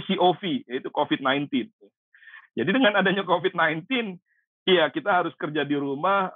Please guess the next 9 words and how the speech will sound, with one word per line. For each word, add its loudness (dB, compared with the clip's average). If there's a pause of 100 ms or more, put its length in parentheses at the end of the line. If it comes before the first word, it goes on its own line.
maka 4
digital -2
membantu. -2
Misalkan -2
kayak -2
invoice 0
di-scan -4
dari -4
kertas -4